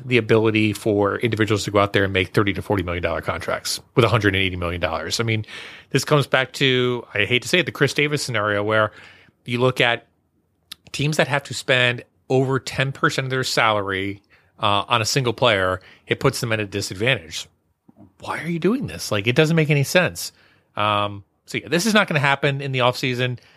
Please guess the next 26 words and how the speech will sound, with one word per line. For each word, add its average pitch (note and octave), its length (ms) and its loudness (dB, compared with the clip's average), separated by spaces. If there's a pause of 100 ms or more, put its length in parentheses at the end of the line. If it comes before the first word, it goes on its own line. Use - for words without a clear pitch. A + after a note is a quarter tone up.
(360)
There C3+ 200 6
are A#2+ 80 6
bigger C#3+ 540 0
things C3 580 -4
to A#2+ 140 -2
take A#2+ 260 0
care B2 260 0
of, C#3+ 300 2 (100)
uh, A2 260 2
in A2+ 120 -2
this A2+ 160 0
offseason. C#3 600 2 (440)
Uh, G2+ 200 4
this B2+ 240 2
isn't C3 180 2
even A2+ 180 -2
gonna G2 140 -8
scratch - 320 -4
the F#2+ 80 -10
surface. E2+ 360 -8
This A#2+ 160 -2
might A#2 200 0
be A2+ 100 0
talked A2 220 2
about G#2 240 0
for G2 440 0